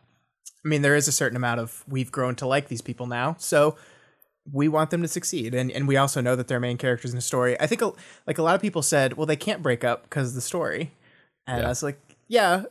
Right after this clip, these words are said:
Speaker 1: okay, true." But, like, from a, <laughs> from a ethical, moral standpoint or a,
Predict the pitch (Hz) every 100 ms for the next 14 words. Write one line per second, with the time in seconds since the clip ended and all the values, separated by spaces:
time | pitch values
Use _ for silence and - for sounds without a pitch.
0 | - 180 180 147 180 - 165 143 160 160
1 | 131 107 _ _ _ _ - 147 143 165
2 | 139 131 113 - 180 - - 185 - 165
3 | 135 131 - - 185 196 160 135 127 143
4 | 156 143 139 147 127 131 120 117 127 123
5 | 123